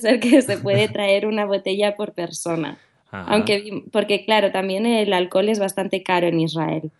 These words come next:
Speaker 1: Entonces valía la pena traer unas botellas de Comandaría. No, y lo otro que os quería comentar
Speaker 2: Sí.
Speaker 1: es que también hay grupos de amigos así que van a Chipre bastante a menudo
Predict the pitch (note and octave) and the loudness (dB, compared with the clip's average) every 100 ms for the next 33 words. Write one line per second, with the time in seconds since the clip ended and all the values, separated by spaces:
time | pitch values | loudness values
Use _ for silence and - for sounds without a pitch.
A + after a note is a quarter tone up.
0 | _ _ _ _ - F#3+ F#3 F3+ G#3 G#3 | _ _ _ _ -4 0 2 2 2 2
1 | F#3+ F3 F3+ F#3 F3+ F3 F3+ F#3 F#3 F3+ | 2 4 6 6 4 4 4 4 2 0
2 | F3 F3 F3 E3+ E3+ E3+ F3 E3+ E3 E3 | 0 2 4 4 4 2 2 2 2 2
3 | E3 - E3+ E3 E3+ F3 F3 F3 E3 - | 0 -4 -6 -2 0 4 4 4 0 -2
4 | F#3 F3 E3+ G3 A#3+ C4+ - - A#3+ A3+ | -2 0 2 4 4 2 -4 0 4 6
5 | D4+ D4+ D#4+ C4+ B3+ A#3+ A#3+ A3+ G#3+ G#3 | 8 6 6 4 4 2 2 2 2 0
6 | G#3 G#3 A3+ A3 A#3 C#4 - G#2 E2+ A3+ | -2 0 0 0 0 -6 -8 -6 2 2
7 | - - A#3+ A#3 A3 G3+ G3+ G3+ G#3 A#3+ | 0 -2 2 4 2 2 0 0 2 4
8 | B3 A#3 G#3+ F#3 G#3 G#3+ G#3+ A#3 G#3+ G3+ | 6 6 4 2 2 2 2 0 2 2
9 | G3+ G#3+ A3+ A3 G#3+ G#3 - A#3+ A#3+ G#3 | 2 2 2 0 0 0 4 4 4 -2
10 | F#3 G#3 A3 A3+ - A#3 - G#3+ F#3+ F#3+ | 0 0 0 0 2 2 4 2 2 0
11 | G3 G#3+ G#3+ G3+ G#3 A3 C4+ | 0 2 2 4 4 6 4